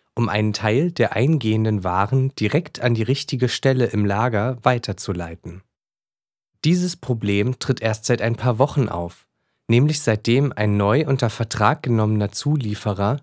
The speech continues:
veränderte Produkte liefert. Die neuen Produkte sind zudem nicht richtig deklariert,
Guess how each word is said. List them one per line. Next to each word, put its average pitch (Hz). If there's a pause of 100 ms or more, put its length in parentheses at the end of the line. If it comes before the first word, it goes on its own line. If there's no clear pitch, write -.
veränderte 160
Produkte -
liefert. 90 (1160)
Die 120
neuen 117
Produkte 156
sind 143
zudem 123
nicht 123
richtig 165
deklariert, 117